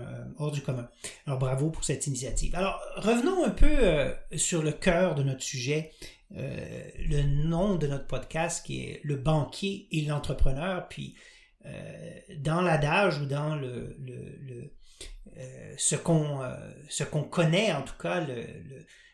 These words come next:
d'un banquier, euh, il y a rien de plus opposé à un entrepreneur. Ça, c'est le banquier, on dit, qui gère, euh, euh, le, il, il, il ne veut pas prendre de risques et il regarde le passé. Un entrepreneur, ça regarde le futur et ça prend des risques.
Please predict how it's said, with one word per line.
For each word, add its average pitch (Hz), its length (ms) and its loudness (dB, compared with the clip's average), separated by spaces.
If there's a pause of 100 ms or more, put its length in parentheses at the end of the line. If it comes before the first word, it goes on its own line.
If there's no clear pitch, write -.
(120)
d'un 147 340 0
banquier, 143 720 -2
euh, - 300 -12
il 147 80 -8
y 147 80 -4
a 135 40 -4
rien 147 220 -2
de 180 60 -2
plus 170 420 -2
opposé 175 840 0
à 147 360 -6
un 143 80 2
entrepreneur. 135 680 0
Ça, 170 220 -4
c'est 131 500 -8 (320)
le 131 180 2
banquier, 139 460 4
on 139 100 0
dit, 135 320 -6
qui 131 140 -10
gère, 143 480 -2
euh, 135 180 -6 (460)
euh, 131 260 -10 (160)
le, 127 140 -8 (500)
il, 156 280 -12
il, 160 180 -10
il 139 80 -2
ne 135 80 -2
veut 131 140 -4
pas 117 100 0
prendre 175 260 0
de 156 80 4
risques 180 380 0
et 151 60 -4
il 127 140 -8
regarde 139 540 -2
le 120 80 -10
passé. 175 580 -4
Un 131 420 -8
entrepreneur, 139 600 -6
ça 127 160 -8
regarde 160 640 0
le 151 80 -4
futur 180 400 -6
et 135 60 -2
ça 151 120 -4
prend 165 220 -2
des 143 120 0
risques. - 300 -8